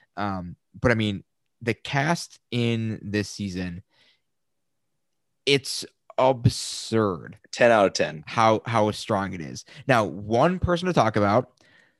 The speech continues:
Speaker 1: the George Bushy of Tushy, Abraham Lincoln, Mayor of Slamtown.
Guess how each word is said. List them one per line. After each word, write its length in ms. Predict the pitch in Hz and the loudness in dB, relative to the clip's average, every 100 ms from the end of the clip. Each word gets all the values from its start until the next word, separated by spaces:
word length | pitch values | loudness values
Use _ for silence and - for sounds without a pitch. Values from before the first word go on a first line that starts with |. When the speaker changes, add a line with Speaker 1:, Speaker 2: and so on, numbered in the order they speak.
| _ _ _ _ - | _ _ _ _ -12
Speaker 1:
the 120 | 104 | -4
George 300 | 98 117 123 | 4 4 6
Bushy 260 | 135 127 135 | 4 4 2
of 80 | 123 | 2
Tushy, 520 | 123 - 120 117 - _ _ _ _ _ _ - | 0 2 0 -2 -6 _ _ _ _ _ _ 0
Abraham 400 | 120 120 127 123 | 2 4 4 4
Lincoln, 540 | 120 117 120 113 110 - _ _ _ _ _ _ _ _ _ _ _ _ _ - | 2 0 0 0 -2 -6 _ _ _ _ _ _ _ _ _ _ _ _ _ 2
Mayor 260 | 113 127 | 4 6
of 80 | 123 | 4
Slamtown. 800 | - 113 110 120 107 107 107 | 2 0 0 2 2 2 0